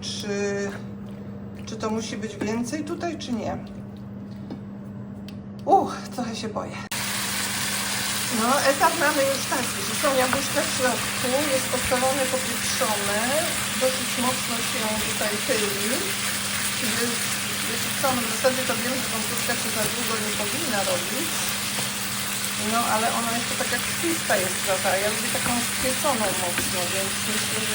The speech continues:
jeszcze chwilkę jednak, e, ją tutaj będę trzymać na tym ogniu, mieszając, ale te jabłuszka jeszcze się muszą tutaj uduszyć razem z tym, prawda? No i na końcu jeszcze ją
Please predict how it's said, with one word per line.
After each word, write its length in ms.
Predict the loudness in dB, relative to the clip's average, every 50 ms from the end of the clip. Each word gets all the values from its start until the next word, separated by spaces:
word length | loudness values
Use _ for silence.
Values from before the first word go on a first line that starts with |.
| 0 0
jeszcze 220 | 0 0 -2 -2 -2 -2 -2
chwilkę 380 | 0 0 0 0 0 0 0 0 0 0
jednak, 300 | 0 0 0 0 0 0 -2 -2 -2 -2 -2 -2 -2 -2 -2 -2 -2 -2 0 0 2 2 2 2 2
e, 20 | 2 2 0 0 2
ją 80 | 2 2 2 0 0
tutaj 260 | -2 0 0 2 2 2 2 0 0 0 0 0
będę 220 | 0 0 0 0 -2 0
trzymać 260 | 0 2 2 2 2 0 0
na 60 | 0 0 0
tym 120 | -2 -2 0 0 0
ogniu, 300 | 0 0 0 0 0 0 0 0 0 -2 -2 -4 -4 -2 -2 -2 -2 -2 -2 -2 -2 -2 -2 -2 -2 -2 -2 -2 0 0 0 0 0 -2 -2 -2 -2 -2 0 0
mieszając, 640 | 0 0 2 4 4 4 4 4 2 2 0 0 0 0 -2 0 2 2 4
ale 160 | 4 4 2 2 0 0
te 60 | 2 2 2
jabłuszka 380 | 2 2 2 0 0 0 0 0 0
jeszcze 180 | 0 -2 -2 -2 -2
się 80 | -2 0 0
muszą 220 | 0 0 0 0 0 0 2 2
tutaj 220 | 2 2 2 0 0 0 0
uduszyć 420 | -2 -2 -2 -2 -2 -2 -2 -2 -2 -2 0 2
razem 240 | 2 2 2 0 -2 -2
z 40 | -2 -2
tym, 120 | -2 -2 -2 -2 0
prawda? 300 | 0 0 0 2 2 4 4 2 0 0 -2 -2 -2 -2 -2 -2 -2 -2 -2 -2 -2 -2 -2 -2 -2 -2 -2 -2 -2 0 0
No 60 | 2 4 4
i 40 | 6 6 6
na 60 | 6 6
końcu 320 | 6 6 6 6 2 0 0 2 2 2
jeszcze 200 | 2 0 0 0 0 0
ją 40 | 0